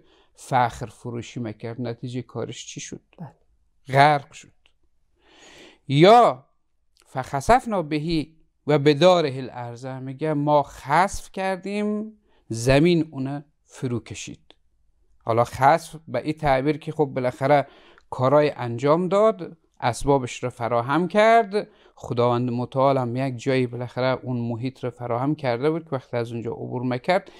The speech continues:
Speaker 1: زمین رو کشید به بین خودش.
Speaker 2: بین خودش.
Speaker 1: ببینید اینجا نمونه بارز رفاه زدگی در داستان قرآنی قارون کاملاً مشخص می‌شه. اگر انسان از تجملات خودش،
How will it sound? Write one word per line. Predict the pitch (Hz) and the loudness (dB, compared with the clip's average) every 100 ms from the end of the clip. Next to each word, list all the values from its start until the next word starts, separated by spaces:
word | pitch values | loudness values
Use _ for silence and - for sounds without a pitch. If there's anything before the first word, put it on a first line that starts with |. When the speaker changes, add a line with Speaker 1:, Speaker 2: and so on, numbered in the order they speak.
| - | -16
Speaker 1:
زمین | - 120 131 131 | -4 -2 0 -2
رو | 131 | -4
کشید | - 104 - 135 139 | -8 -12 -8 -8 -4
به | 135 156 156 _ _ _ _ _ _ | -4 -4 -8 _ _ _ _ _ _
بین | 110 95 92 | -6 -6 -10
خودش. | - - 160 - | -14 -14 -14 -14
Speaker 2:
بین | - | -20
خودش. | _ 117 | _ -2
Speaker 1:
ببینید | 135 180 262 - - - _ _ | 2 2 0 -6 -20 -20 _ _
اینجا | - 151 143 185 240 254 - _ - | 2 2 4 6 6 4 -6 _ -4
نمونه | 151 170 175 214 240 | 0 4 4 4 4
بارز | 160 135 156 156 226 240 | 2 4 4 4 2 0
رفاه | 254 185 170 160 147 | 0 0 -2 2 2
زدگی | 139 139 139 139 220 208 143 135 _ _ _ _ 120 | 0 -2 -2 -4 -4 -2 -4 -6 _ _ _ _ 4
در | 147 156 | 6 6
داستان | 139 143 143 143 - 156 147 143 | 4 2 4 2 -2 0 0 0
قرآنی | - 147 139 135 139 143 143 | -2 -2 0 0 0 2 0
قارون | 143 147 143 151 226 254 240 214 170 - | 0 2 4 4 2 2 0 -2 -8 -4
کاملاً | 156 151 180 233 | 2 2 4 2
مشخص | 208 156 135 - 147 - | 2 -6 -12 -8 -10 -8
می‌شه. | 120 - 110 - - - - - | -12 -10 -10 -12 -20 -20 -8 4
اگر | 196 180 170 139 | 4 4 0 -2
انسان | 135 123 156 147 127 | -8 -2 0 0 -2
از | 135 139 - | -4 -4 -6
تجملات | 120 117 117 113 127 131 113 | -8 -6 -6 -2 0 0 -2
خودش، | - 104 101 - | -10 -8 -8 -12